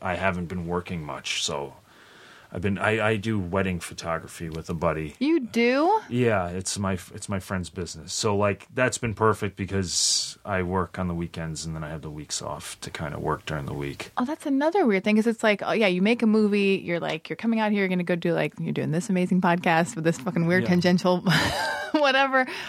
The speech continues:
Speaker 2: uh, conversation. You're gonna go do N P R, right? You're gonna do, you know, you're, aren't you, or
Speaker 1: Uh,
Speaker 2: something, or whatever you got lined up, whatever.
Speaker 1: maybe, yeah,
Speaker 2: You're
Speaker 1: yeah.
Speaker 2: gonna go do your stuff. So it's like, you're doing all this cool shit, but even the, like,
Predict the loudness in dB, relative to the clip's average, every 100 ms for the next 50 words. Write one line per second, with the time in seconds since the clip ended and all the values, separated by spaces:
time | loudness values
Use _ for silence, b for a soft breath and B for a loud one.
0 | B 4 4 4 4 2 4 4 6 4
1 | 4 2 0 0 0 2 4 4 6 6
2 | 6 4 2 -4 _ _ 0 0 2 4
3 | 4 2 -2 -2 2 4 4 4 4 4
4 | 4 4 4 4 4 4 4 4 4 4
5 | 4 4 4 4 4 4 4 4 4 2
6 | 0 2 2 4 4 2 4 2 4 2
7 | 2 0 B B B B 0 2 4 2
8 | 0 _ 0 2 4 4 2 2 2 4
9 | 4 2 2 b b b b b _ 2
10 | 4 4 4 4 2 0